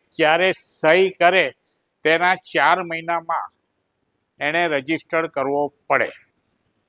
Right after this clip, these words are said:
હવે આમાં તમે જુઓ કે એક ટેકનિકલી વસ્તુ કેવી રીતે કે જ્યારે જંત્રી વધવાની હતી ત્યારે લોકોએ સ્ટેમ્પ ખરીદી લીધા. એ જંત્રી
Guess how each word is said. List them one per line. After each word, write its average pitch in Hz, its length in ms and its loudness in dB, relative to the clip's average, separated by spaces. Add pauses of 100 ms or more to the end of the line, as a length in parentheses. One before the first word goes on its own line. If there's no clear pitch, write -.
(1400)
હવે 156 240 4 (180)
આમાં 196 300 -2
તમે 196 200 -6 (100)
જુઓ 196 140 2 (120)
કે 180 80 -2 (220)
એક - 120 -6 (2250)
ટેકનિકલી 185 680 2
વસ્તુ 165 220 -4 (100)
કેવી 185 160 2
રીતે 170 280 -2
કે 165 60 2 (100)
જ્યારે 160 220 6 (120)
જંત્રી 156 460 2
વધવાની 160 440 2
હતી 143 260 -8 (960)
ત્યારે 156 240 4 (120)
લોકોએ 170 340 0 (120)
સ્ટેમ્પ 165 380 -4 (100)
ખરીદી 156 380 -2
લીધા. 113 260 -10 (1500)
એ 147 80 2 (140)
જંત્રી 147 420 -2